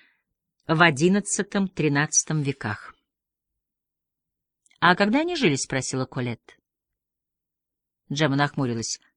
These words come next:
"В средние века", — сообщила она. "Тогда вряд ли у них были спички".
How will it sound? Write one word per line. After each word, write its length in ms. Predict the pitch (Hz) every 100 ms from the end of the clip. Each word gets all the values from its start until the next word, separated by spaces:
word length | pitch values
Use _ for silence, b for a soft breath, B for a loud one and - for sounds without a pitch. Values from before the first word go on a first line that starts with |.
| _ -
"В 80 |
средние 420 | - 151 139 147 165
века", — 320 | 202 143 - _ _ _ _ _ _ _
сообщила 540 | - 120 - 104 90
она. 220 | 113 120 _ B B B B B -
"Тогда 300 | 190 196 196
вряд 340 | 208 190 -
ли 60 | 156
у 60 |
них 180 | 147 143
были 160 | 147 143
спички". 520 | - 151 - -